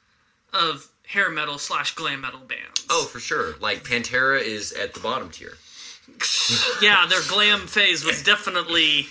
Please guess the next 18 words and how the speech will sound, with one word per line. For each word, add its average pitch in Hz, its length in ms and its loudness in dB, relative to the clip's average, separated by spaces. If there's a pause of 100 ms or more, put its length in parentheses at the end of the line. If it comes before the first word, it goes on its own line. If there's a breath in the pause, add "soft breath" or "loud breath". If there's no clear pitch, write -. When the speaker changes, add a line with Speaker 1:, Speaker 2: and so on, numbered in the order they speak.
Speaker 1:
at 262 180 4
the 165 60 -4
bottom. 143 800 -2
Um, 135 380 -2
and 190 100 -8
then 190 120 -8
you've 185 160 -6
got 196 320 0
bands 180 280 2
that, 156 200 0
yes, 165 320 2
the 160 240 -8
image 165 420 0
took - 320 -8
precedence - 1000 -4
over 156 680 -4 (760 soft breath)
the 156 80 -4
music. 151 760 -2